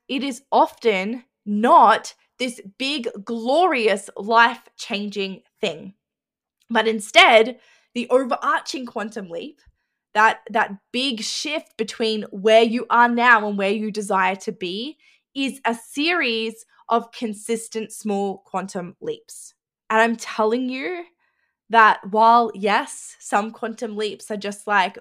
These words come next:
poof, you wake up and you feel magical and you've made a decision and everything is amazing, others do not feel that way. And I think that it's really time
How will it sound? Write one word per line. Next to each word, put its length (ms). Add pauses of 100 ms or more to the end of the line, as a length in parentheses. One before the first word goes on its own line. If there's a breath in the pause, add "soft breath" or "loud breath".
poof, 460
you 280
wake 240
up 240 (240 soft breath)
and 140
you 80
feel 160
magical 640
and 140
you've 140
made 200
a 40
decision 600
and 140
everything 400
is 140
amazing, 560 (640)
others 360
do 160
not 460
feel 340
that 240
way. 380 (480)
And 120
I 120
think 240
that 120
it's 160
really 360
time 760